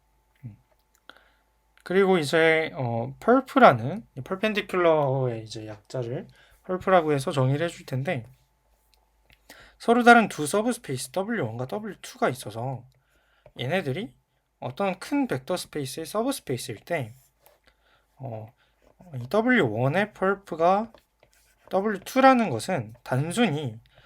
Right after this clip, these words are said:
더블유 원 과 더블유 투가 수직이라는 것뿐만이 아니라 정확히 두 개의 스팬이 바로 홀 스페이스가 된다라는 겁니다. 예를 들어 X축과 Y축을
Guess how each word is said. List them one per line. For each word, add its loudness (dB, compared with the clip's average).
더블유 2
원 0
과 -2
더블유 0
투가 -6
수직이라는 0
것뿐만이 -2
아니라 -4
정확히 -4
두 -6
개의 2
스팬이 -4
바로 -6
홀 2
스페이스가 -6
된다라는 -8
겁니다. -18
예를 2
들어 0
X축과 2
Y축을 0